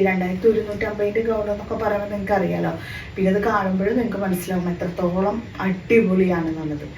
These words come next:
കാരണം ഇത്രയും സൂപ്പർ ആയിട്ട് അത്യാവശ്യം പ്ലീറ്റ്സും കൊടുത്തിട്ടുണ്ട്. ഇതിന് ഞാൻ കാണിച്ചു തരാം കേട്ടോ. കാരണം ഇത്രയും പ്ലീറ്റ്സ് ആയിട്ടാണ് വന്നിട്ടുള്ളത്. ഫാബ്രിക് വൈസ്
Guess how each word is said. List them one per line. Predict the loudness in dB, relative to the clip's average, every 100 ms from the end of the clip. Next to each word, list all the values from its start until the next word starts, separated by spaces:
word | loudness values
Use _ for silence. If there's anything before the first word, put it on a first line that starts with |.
| -16 -16 -18 -10
കാരണം | -6 -6 -8
ഇത്രയും | -6 0 2 2 2
സൂപ്പർ | 2 4 2
ആയിട്ട് | 4 0
അത്യാവശ്യം | 0 2 4 4 2 2 4 4 2 -4 -10 -4
പ്ലീറ്റ്സും | -2 -2 -4 0 2 4
കൊടുത്തിട്ടുണ്ട്. | 2 0 0 2 2
ഇതിന് | 4 4 4
ഞാൻ | 2 2
കാണിച്ചു | 2 2 0
തരാം | 0
കേട്ടോ. | 0 -4 -6 -12 -16 -10
കാരണം | -6 -6 -6
ഇത്രയും | -2 2 2 2 0 -2 -2
പ്ലീറ്റ്സ് | 0 0 0 -2
ആയിട്ടാണ് | -2 0 2
വന്നിട്ടുള്ളത്. | 0 -2 -8 -10 -12 -14 -18 -18 -18 -18 -18 -18 -18 -18 -18 -16 -6
ഫാബ്രിക് | -2 0 0 0 0 4
വൈസ് | 4 4